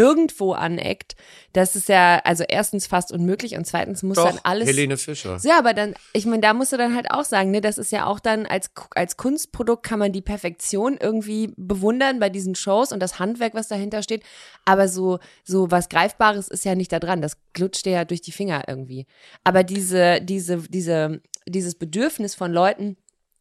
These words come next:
Speaker 1: wenn sie jemanden getroffen haben, den sie aus der Öffentlichkeit kennen, den auch sofort immer so einzuordnen, das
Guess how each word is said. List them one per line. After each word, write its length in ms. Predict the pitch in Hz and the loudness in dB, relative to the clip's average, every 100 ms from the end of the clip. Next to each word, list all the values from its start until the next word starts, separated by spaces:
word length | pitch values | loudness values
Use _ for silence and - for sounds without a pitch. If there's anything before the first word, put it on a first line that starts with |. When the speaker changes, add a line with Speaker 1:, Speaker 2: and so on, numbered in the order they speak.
| - | -4
Speaker 1:
wenn 160 | 196 196 | -2 0
sie 120 | 196 | 0
jemanden 300 | 196 214 185 | -2 -2 -4
getroffen 360 | 170 - 226 208 | -6 -4 -2 0
haben, 140 | 180 | 0
den 180 | 190 214 | 0 -2
sie 120 | 202 | -2
aus 160 | - - | -4 -4
der 120 | - | -8
Öffentlichkeit 560 | - 202 185 - 170 | -6 -8 -10 -8 -10
kennen, 300 | - 220 214 | -6 -4 -2
den 180 | 180 226 | -2 -2
auch 120 | 202 196 | -4 -8
sofort 360 | 190 208 220 | -6 -2 -2
immer 140 | 214 185 | -2 -4
so 80 | |
einzuordnen, 800 | 185 185 285 - - 85 - 196 | -2 -2 -2 -4 -4 -4 -2 0
das 160 | 180 | -2